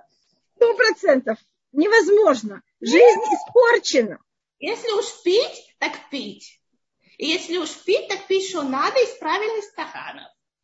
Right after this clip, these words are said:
Speaker 2: А не какую-то
Speaker 1: Да.
Speaker 2: ерунду из я не знаю что.
Speaker 1: Конечно.
Speaker 2: И вот Галит вообще трезвенница. Что вы там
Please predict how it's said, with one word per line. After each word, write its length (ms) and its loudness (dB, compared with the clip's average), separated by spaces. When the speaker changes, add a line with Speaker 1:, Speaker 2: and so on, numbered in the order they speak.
Speaker 2:
А 80 -8
не 360 -8
какую-то 460 -12
Speaker 1:
Да. 60 -6
Speaker 2:
ерунду 540 -10
из 180 -10
я 160 -12
не 140 -16
знаю 280 -18
что. 400 -20
Speaker 1:
Конечно. 600 -14
Speaker 2:
И 60 -8
вот 220 -6
Галит 320 -4
вообще 340 -8
трезвенница. 640 -8
Что 160 -8
вы 120 -4
там 220 -6